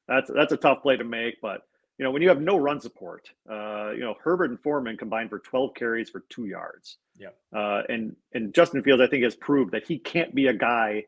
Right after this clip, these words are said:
Speaker 1: that if you need him to throw forty times a game, it's going to work <laughs> out. Um,
Speaker 2: Mm-hmm.
Speaker 1: so, it didn't work out. Um, it, it very well could have, um, but Cleveland's defense is obviously very good, and they found the, they found a game plan, uh, for that offense.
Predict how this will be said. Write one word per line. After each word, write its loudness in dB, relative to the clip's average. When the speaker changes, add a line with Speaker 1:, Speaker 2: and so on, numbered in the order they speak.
Speaker 1:
that 2
if 2
you 2
need 6
him 4
to 0
throw 0
forty -2
times -6
a -10
game, -8
it's -4
going 0
to -4
work -4
<laughs> -8
out. -6
Um, 0
Speaker 2:
Mm-hmm. -6
Speaker 1:
so, 2
it 10
didn't 4
work 0
out. -6
Um, -8
it, -12
it -8
very 4
well 4
could -2
have, -2
um, -10
but -8
Cleveland's 2
defense 0
is -6
obviously -4
very 0
good, -2
and -4
they 0
found 0
the, 0
they -2
found 0
a 0
game 0
plan, -6
uh, -8
for -8
that -4
offense. -8